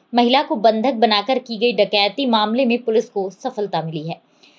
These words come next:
गैंग के छह आरोपियों को गिरफ्तार किया गया है। उन्होंने बताया कि पुलिस पूछताछ में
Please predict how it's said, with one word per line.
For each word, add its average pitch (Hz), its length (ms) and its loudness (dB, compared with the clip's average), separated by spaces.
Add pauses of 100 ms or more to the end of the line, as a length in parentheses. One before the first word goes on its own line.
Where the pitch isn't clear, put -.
(220)
गैंग 269 260 2
के 349 100 2
छह 339 260 0
आरोपियों 294 360 0
को 330 80 -4
गिरफ्तार 247 440 2
किया 190 220 0
गया 180 160 0
है। 240 80 0
उन्होंने 220 260 0
बताया 196 360 0
कि 247 120 -8
पुलिस 220 280 -4
पूछताछ 220 640 -4
में 269 180 -4